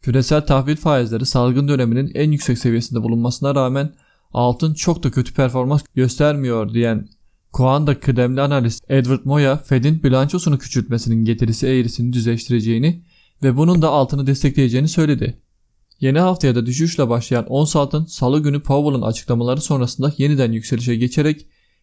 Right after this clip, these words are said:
bin sekiz yüz yirmi üç dolara kadar tırmandı. Sonrasında hafif bir gerileme kaydeden değerli metal çarşamba günü sabah saatlerinde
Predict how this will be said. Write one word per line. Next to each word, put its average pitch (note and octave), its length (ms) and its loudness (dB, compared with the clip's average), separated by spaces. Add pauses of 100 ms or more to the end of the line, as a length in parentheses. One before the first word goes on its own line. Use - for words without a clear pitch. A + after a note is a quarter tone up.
(120)
bin B2+ 100 4
sekiz C#3 400 2
yüz A#2 160 0
yirmi B2+ 220 2
üç D#3 140 -2
dolara A#2 260 0
kadar C#3 260 0
tırmandı. B2+ 580 -2 (600)
Sonrasında D3 680 2
hafif F3 320 0
bir E3 100 4
gerileme B2 440 0
kaydeden A2+ 460 0
değerli A#2 260 0
metal D3+ 400 0
çarşamba C#3 440 0
günü A#2+ 280 -2
sabah C3 380 -2
saatlerinde C#3 680 -2